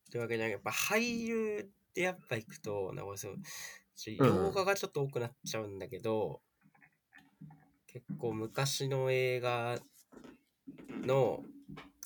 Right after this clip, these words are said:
Speaker 1: あの、スティーブ・マックイーンっていう、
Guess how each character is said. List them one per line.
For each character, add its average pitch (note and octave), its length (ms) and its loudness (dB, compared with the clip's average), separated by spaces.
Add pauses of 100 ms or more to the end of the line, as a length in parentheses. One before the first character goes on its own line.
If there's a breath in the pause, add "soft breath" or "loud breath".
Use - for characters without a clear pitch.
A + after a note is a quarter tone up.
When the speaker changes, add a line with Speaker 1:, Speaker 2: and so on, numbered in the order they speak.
Speaker 1:
あ F#3 140 -8
の、 F3 120 -10
ス - 180 4
テ F3 80 -2
ィ F3 80 2
ー F3 40 -2
ブ・ F3+ 120 2
マ F3 80 8
ッ E3+ 80 4 (160)
ク F#3 120 4
イ F3+ 200 6
ー A2+ 80 2
ン - 20 -6
っ - 320 -16
て E2+ 80 -6
い D2+ 300 -8
う、 - 100 -16